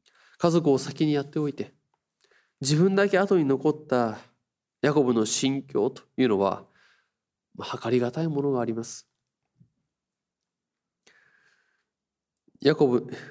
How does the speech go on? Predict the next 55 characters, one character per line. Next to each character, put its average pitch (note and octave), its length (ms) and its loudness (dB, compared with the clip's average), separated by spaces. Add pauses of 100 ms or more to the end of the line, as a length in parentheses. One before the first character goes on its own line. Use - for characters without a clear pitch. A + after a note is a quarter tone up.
(240)
は、 A2 260 -2 (1200)
ヤ C3+ 100 4
ボ C3 140 2
ク C3 100 0
の A2 140 2
川 A#2+ 220 -2
の A#2+ 100 -4
ほ A#2+ 140 -4
と B2 100 -2
り A#2+ 80 -8
に A#2+ 80 -6
一 - 240 -6
人 G#2+ 160 0
残 A#2 220 -2
っ C#3+ 40 -2
て - 420 -10 (380)
お - 60 0
り A#2 80 0
ま G#2+ 100 -2
す - 100 -12
け - 80 -8
れ - 80 -12
ど - 140 -18
も、 - 120 -20 (1300)
そ - 200 -4
こ C3 100 0
に C#3 100 -2
は A2 280 -4 (1080)
静 - 380 -2
け E3+ 100 -2
さ D#3+ 160 0
が B2 60 -2
あ B2+ 40 -4
っ B2+ 40 -10
た A#2+ 140 -10
こ A2+ 100 -10
と B2 120 -8
で A2+ 100 -8
し - 120 -10
ょ - 200 -10 (1080)
う。 - 40 -20 (840)
そ - 140 -6
し - 80 -2
て E3 80 2
そ C#3+ 180 -2
の C#3 100 0
夜、 C3+ 160 -2 (1500)
何 A#2 220 2
者 B2+ 300 2
か D3 160 -2
が C#3 100 0
ヤ B2 140 2
コ C3+ 120 0
ブ G2 120 -4
と G2 420 -8